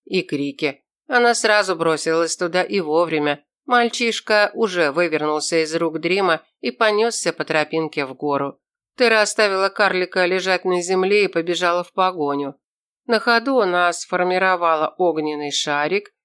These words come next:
и швырнула его прямо в спину мальчишки. Мгновение,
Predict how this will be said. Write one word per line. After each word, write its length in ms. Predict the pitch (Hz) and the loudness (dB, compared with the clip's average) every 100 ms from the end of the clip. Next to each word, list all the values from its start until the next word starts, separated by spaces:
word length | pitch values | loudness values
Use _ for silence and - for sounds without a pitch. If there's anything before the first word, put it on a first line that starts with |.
| _ - | _ -4
и 120 | 254 | -2
швырнула 580 | - 240 247 262 254 175 | 0 0 2 2 2 2
его 240 | 165 170 | 0 -2
прямо 400 | 175 196 175 185 | 0 0 0 0
в 60 | - | -2
спину 300 | - 190 190 | -2 0 0
мальчишки. 840 | 196 190 - 143 - - 139 - _ _ - | 0 -2 -6 -8 -8 -10 -12 -12 _ _ -4
Мгновение, 960 | 233 226 220 208 226 269 208 165 - | 0 4 4 4 2 2 2 2 -2